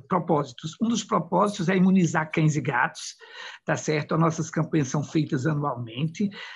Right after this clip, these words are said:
É, os, são tre-, são envolvidos três entes federados, os, o federal,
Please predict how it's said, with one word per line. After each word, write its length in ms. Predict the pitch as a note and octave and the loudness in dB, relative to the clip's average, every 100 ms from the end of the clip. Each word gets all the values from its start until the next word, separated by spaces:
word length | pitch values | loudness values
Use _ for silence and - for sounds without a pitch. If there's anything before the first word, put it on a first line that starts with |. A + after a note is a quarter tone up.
| - - | -18 -2
É, 640 | F#3+ F#3 F#3 F3+ F3 F3 - | 2 4 4 4 2 0 -2
os, 240 | D#4 E3 - | 0 0 2
são 180 | G3 E3+ | 4 4
tre-, 260 | G#3+ A#3+ | 4 0
são 140 | - G3+ | 2 6
envolvidos 540 | E3+ F3+ E3 D3+ - | 6 6 4 2 0
três 280 | F3+ F#3+ E3 | 4 4 6
entes 220 | E3+ - | 2 2
federados, 680 | D#3+ D3 C#3+ B2 A#2+ C3+ C3+ | -2 0 0 0 -2 -4 -6
os, 280 | D3+ - - | -8 -10 -10
o 100 | D#3+ | -10
federal, 640 | - D#3 D3 C#3+ C3 B2 | -2 0 2 2 2 0